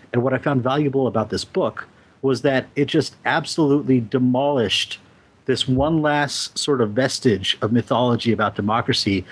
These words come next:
using the ownership argument that, that you have an incentive to maximize the capital value of, of assets that you own. Um,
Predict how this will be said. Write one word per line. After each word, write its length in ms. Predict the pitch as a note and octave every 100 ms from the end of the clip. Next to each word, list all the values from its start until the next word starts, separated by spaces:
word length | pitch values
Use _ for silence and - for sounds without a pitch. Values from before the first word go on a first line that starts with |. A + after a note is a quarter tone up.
| -
using 280 | - C#3+ C3+
the 120 | A2+ B2+
ownership 400 | C#3 C3 B2 -
argument 400 | F#2 F2+ E2+ E2
that, 240 | F2+ D#2+
that 220 | G#2 F#2 - - -
you 80 | G#2+
have 120 | A2+
an 60 | A2
incentive 480 | G2+ - A#2+ A#2 G2+
to 80 |
maximize 540 | G2+ G#2 - G#2+ G2 F2+
the 60 |
capital 360 | - G#2+ G2 G2
value 400 | F#2 G2 F#2 F2
of, 200 | F2 E2
of 140 | G2 F2+
assets 360 | - - F#2+
that 120 | - -
you 140 | G#2+
own. 180 | G#2 - - - - - -
Um, 480 | A#2 G#2+ G2+ F2+ F2+